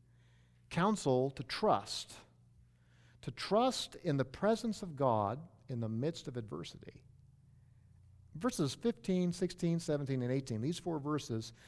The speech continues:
speak about the nearness of God in times of trouble. In those, uh, in these verses, there's gonna be several phrases about God's personal presence, or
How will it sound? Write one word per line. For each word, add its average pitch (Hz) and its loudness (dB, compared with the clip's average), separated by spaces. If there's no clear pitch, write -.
speak - 0
about 123 4
the 120 2
nearness 175 4
of 123 -6
God 117 4
in 113 0
times 147 -2
of 110 -6
trouble. 113 -6
In 131 2
those, 170 6
uh, 143 6
in 147 2
these 185 4
verses, 139 2
there's 135 -8
gonna 139 2
be 127 4
several 214 2
phrases 180 2
about 120 0
God's 135 2
personal 233 -2
presence, 220 -4
or 262 4